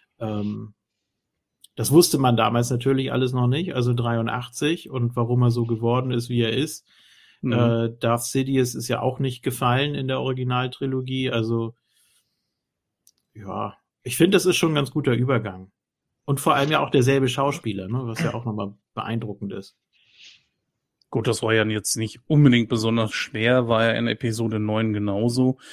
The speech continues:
Speaker 2: weil das hier ja so eine wirklich harte Maske einfach ist.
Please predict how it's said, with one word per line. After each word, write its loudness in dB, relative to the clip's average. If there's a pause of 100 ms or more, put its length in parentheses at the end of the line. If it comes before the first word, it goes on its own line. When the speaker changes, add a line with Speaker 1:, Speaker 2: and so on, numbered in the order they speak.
(320)
Speaker 2:
weil -2
das 2
hier 0
ja 2 (140)
so -4
eine 0 (200)
wirklich 4
harte -2
Maske -2
einfach -8
ist. -4